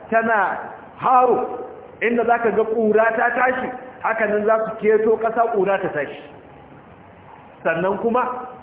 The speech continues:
gashinsu ya rufe ƙasa gaba ɗaya. Sannan suka yi magana,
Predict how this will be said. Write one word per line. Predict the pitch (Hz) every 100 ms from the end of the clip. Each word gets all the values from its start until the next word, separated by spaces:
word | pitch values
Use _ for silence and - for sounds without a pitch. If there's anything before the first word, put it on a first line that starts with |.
| - 135 143
gashinsu | 226 254 262 226 202 - - 160
ya | 185 214 226
rufe | 254 240 220 214
ƙasa | 214 226 202
gaba | 185 202 208
ɗaya. | 220 233 220 220 - - - - - - - - - - - - - - - - - - - - - - - - - - - - - - - - -
Sannan | 160 180 190 196
suka | 208
yi | 196
magana, | 160 160 196 185